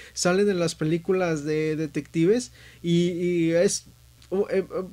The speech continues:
parte Corvette, está modelado en el Corvette, la trompa es de un, de una, de una pickup Dodge y, eh, se convierte en lancha. Hay un video aquí que puedes, puedes ver cómo,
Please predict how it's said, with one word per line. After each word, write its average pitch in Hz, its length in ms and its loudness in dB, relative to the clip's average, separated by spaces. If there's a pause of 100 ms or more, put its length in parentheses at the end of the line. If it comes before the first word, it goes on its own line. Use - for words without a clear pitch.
parte 196 300 2
Corvette, 208 400 4
está 214 180 0
modelado 196 380 0
en 196 80 0
el 165 60 -6
Corvette, 170 500 2 (240)
la 165 180 0
trompa 196 340 2
es 180 140 2
de 180 100 2
un, 180 300 -2
de 170 80 0
una, 175 420 -2
de 156 140 -4
una 165 460 -4
pickup 165 400 -2
Dodge 165 440 0 (300)
y, 170 360 4
eh, 156 40 2
se 165 180 -2
convierte 170 380 0
en 165 140 0
lancha. 160 520 -2
Hay 165 140 0
un 180 140 -2
video 170 260 0
aquí 170 300 -2
que 175 140 -2
puedes, 160 460 -2 (140)
puedes 165 300 0
ver 151 240 0
cómo, 156 480 -4